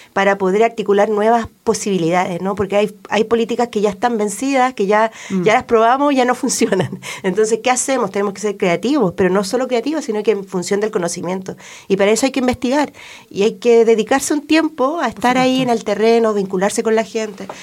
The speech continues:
Speaker 1: Entonces, creo que si tú quieres eso, si tú te pretendes como tienes esa meta de, de contribuir al país, yo creo que también hay que darse un tiempo para poder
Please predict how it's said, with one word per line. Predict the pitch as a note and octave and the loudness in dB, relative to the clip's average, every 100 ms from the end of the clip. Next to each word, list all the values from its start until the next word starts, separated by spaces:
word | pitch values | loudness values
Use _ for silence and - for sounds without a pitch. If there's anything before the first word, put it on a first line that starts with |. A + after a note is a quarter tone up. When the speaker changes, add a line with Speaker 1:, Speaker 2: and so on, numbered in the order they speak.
| - | -18
Speaker 1:
Entonces, | - F#3+ G#3 | -8 0 2
creo | A3+ A#3+ A#3+ | 4 4 4
que | A3+ G#3+ - - - | 2 0 -8 -18 -8
si | G3 | -4
tú | A3 | 0
quieres | B3 C#4 C4+ D#4 | 2 2 4 2
eso, | D4+ B3 | 2 0
si | B3 F#3+ | 0 -2
tú | G3+ | -2
te | G3 | 0
pretendes | F#3+ F3+ A#3 A#3 A#3+ A#3 | -2 0 2 4 4 2
como | A#3 G3+ G3 F#3+ F#3 F3+ F3+ F3 - - _ | 0 -4 -2 0 0 0 -2 -6 -14 -20 _
tienes | G#3 G#3+ A3 | 0 2 2
esa | G#3+ | 2
meta | A#3 B3 A3 | 2 4 2
de, | F#3 F3+ D#3+ | 4 2 0
de | E3+ | 0
contribuir | F#3 F#3 F#3 E3+ E3 | 0 2 0 0 0
al | G3 G#3+ | 0 -2
país, | B3 C4 D4 C#4+ | -4 -2 -4 0
yo | G#3+ | 0
creo | G3 | 0
que | G3 | -2
también | F#3+ F3+ F#3 G3 F#3+ | -2 -2 -4 -4 -4
hay | G3 | -2
que | G3+ | 0
darse | G3+ G3+ | -2 -4
un | G3 | -8
tiempo | G#3 A3 A3+ C4 | -6 -6 -6 -6
para | C#4 F#3+ | -6 -6
poder | F#3+ F#3+ G3+ G#3+ | -4 -4 -4 -6